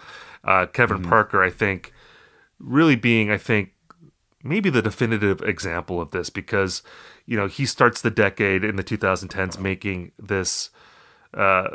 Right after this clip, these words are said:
Speaker 1: I think, great, but, you know, you can, you can call that psych rock, essentially, which is a
Speaker 2: Absolutely.
Speaker 1: very much a subgenre,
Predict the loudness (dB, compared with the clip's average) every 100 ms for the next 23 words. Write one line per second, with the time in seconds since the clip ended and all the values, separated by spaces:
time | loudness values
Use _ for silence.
0 | 0 2 0 -2 -2 4 6 4 2 2
1 | 2 _ -4 -2 -2 -4 -8 -8 -10 -8
2 | -10 -8 0 2 4 2 2 0 -2 -6
3 | -8 -10 -10 -10 -12 -12 -10 -10 -8 -8
4 | -6 2 4 4 0 -4 2 4 4 2
5 | 0 4 4 4 4 2 4 2 0